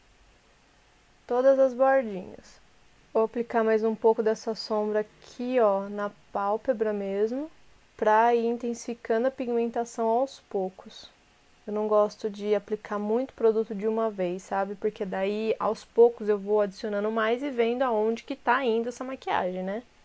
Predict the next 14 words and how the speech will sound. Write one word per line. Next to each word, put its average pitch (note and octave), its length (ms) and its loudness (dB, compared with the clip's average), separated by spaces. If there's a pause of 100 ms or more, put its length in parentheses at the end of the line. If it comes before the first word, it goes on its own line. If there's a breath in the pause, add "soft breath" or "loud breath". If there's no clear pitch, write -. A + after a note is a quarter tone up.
E G3+ 120 -4
aí, F#3+ 180 0
sempre A#3 440 -2
voltando A3+ 760 2
e A#3 60 0
esfumando A3+ 480 -4
as A3+ 120 -4
bordinhas, A3 840 -4
né? A#3 180 -10 (500)
Agora, A#3+ 600 4
gente, F3+ 440 -8
eu G#3+ 120 2
vou C4+ 100 4
pegar C4+ 340 6